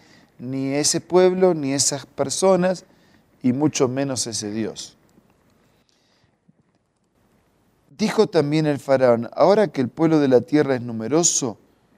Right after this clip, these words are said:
vosotros queréis apartarlo". Dice: "Ahora que son muchos, ¿m? ustedes se creen fuertes,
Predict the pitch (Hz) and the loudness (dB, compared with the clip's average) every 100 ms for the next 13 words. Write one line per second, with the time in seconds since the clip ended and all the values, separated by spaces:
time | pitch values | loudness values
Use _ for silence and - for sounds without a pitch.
0 | _ _ - 117 - 147 - 127 120 117 | _ _ -8 -6 -2 -4 -4 -10 -6 -4
1 | 120 117 - 101 104 143 120 101 101 101 | -4 -6 -8 -10 -2 -2 0 -4 -6 -6
2 | 113 135 135 120 110 123 123 156 185 - | -2 -2 -2 -6 -10 -8 -4 -2 -2 -2
3 | 117 - _ _ _ _ _ 123 160 156 | -8 -8 _ _ _ _ _ -18 -18 -14
4 | - 123 - 117 - 123 113 - 147 175 | -6 -4 -4 -8 -4 -4 -4 -6 2 2
5 | 175 - 107 - | 2 -6 -18 -18